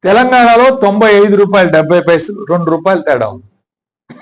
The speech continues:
కర్ణాటకలో తొంభై ఒక్క రూపాయి అరవై ఐదు పైసలు, ఆరు రూపాయలు తేడా ఉంది తెలంగాణలో.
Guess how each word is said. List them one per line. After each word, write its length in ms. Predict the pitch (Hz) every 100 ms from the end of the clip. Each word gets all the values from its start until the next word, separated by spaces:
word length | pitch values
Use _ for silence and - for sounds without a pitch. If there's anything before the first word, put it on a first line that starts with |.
| 605 - _ - 254 _ _ - - _ _ _ _ _ _ - - _ _ _ _ -
కర్ణాటకలో 920 | 165 208 240 233 226 226 247 262 - _ _ _ _ _ _ _ _ _ 175
తొంభై 400 | 190 240 247 226
ఒక్క 220 | 214 220
రూపాయి 380 | 220 185 202 185
అరవై 280 | 175 175
ఐదు 200 | 170 156
పైసలు, 440 | 156 165 160 160 - _ _ _ _ _ _ _ _ _ _ _ 143
ఆరు 240 | 165 196
రూపాయలు 340 | 202 202 226 202
తేడా 260 | 165 156
ఉంది 180 | 143 127
తెలంగాణలో. 560 | 123 123 120 107 104